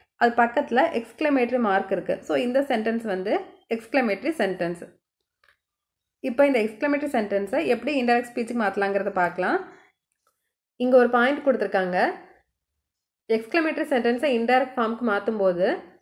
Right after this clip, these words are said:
அதுல உள்ள ரிப்போர்ட்டிங் வேர்பை வந்து சென்டென்ஸை பொறுத்து wished,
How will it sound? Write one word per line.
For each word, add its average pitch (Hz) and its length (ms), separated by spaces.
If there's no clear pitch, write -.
அதுல 233 240
உள்ள 254 160
ரிப்போர்ட்டிங் 285 520
வேர்பை 226 300
வந்து 196 420
சென்டென்ஸை 247 500
பொறுத்து 214 440
wished, 254 400